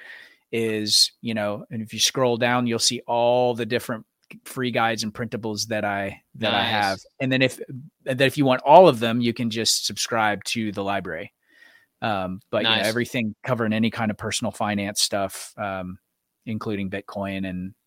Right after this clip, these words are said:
Speaker 1: um, you know, budgeting and organization, investing, all that stuff.
Speaker 2: That's awesome, man.
Speaker 1: So
Speaker 2: Yeah,
Speaker 1: that's
Speaker 2: that's
Speaker 1: my
Speaker 2: cool.
Speaker 1: strategy, is just to get people there.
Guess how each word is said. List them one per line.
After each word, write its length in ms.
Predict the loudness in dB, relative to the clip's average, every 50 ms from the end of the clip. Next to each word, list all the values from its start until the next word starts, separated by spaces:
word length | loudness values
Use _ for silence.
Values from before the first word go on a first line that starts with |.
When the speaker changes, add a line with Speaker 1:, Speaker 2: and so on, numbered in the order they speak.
| -14
Speaker 1:
um, 420 | -10 -10 -8 -8 -8 -8 -10 -10 -12 -12
you 80 | -10 -10
know, 140 | -8 -4
budgeting 580 | -2 -2 -2 0 -2 -4 -6 -6 -6 -6 -6 -8
and 160 | -8 -10 -6
organization, 960 | -6 -4 -4 -4 -4 -6 -6 -6 -6 -4 -4 -4 -4 -4 -6 -8 -8 -8 -10 _ _ _ _ _ _ _ _ _ _
investing, 680 | -4 -4 -2 0 0 0 0 -2 -2 -4 -4 -4 -4 -6 -8 -12 _ _ -12 -6
all 120 | -4 -4 -2
that 180 | -4 -4 -2 -2
stuff. 400 | -2 -2 -4 -6 -10 -14 -20 -20 _ _ _ -12 -10
Speaker 2:
That's 160 | -8 -6 -6
awesome, 320 | -4 -4 -4 -6 -6 -8 -10
man. 240 | -10 -10 -10 -12 0
Speaker 1:
So 140 | 6 8 12
Speaker 2:
Yeah, 40 | 12
Speaker 1:
that's 160 | 12 12 10
Speaker 2:
that's 40 | 8
Speaker 1:
my 120 | 6 6
Speaker 2:
cool. 60 | 6
Speaker 1:
strategy, 420 | 6 6 6 4 4 2 -2 -4 -4
is 100 | -4 -4
just 160 | -4 -4 -4
to 60 | -2
get 160 | -4 -4 -4
people 260 | -4 -6 -6 -6 -6 -6
there. 320 | -6 -6 -6 -6 -8